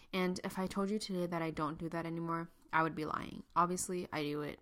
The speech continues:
and I feel like so many of us do it. And it's really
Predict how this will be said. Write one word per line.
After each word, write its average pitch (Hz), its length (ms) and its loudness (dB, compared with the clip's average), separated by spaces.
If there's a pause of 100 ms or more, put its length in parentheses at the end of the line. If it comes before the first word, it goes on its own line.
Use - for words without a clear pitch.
and 147 400 -2
I 151 80 -4
feel 160 160 -4
like 147 180 -4
so - 240 2
many 165 220 2
of - 160 -8
us - 180 -8
do - 140 -6
it. - 220 -6 (420)
And 160 260 0
it's 175 180 -4
really 247 300 4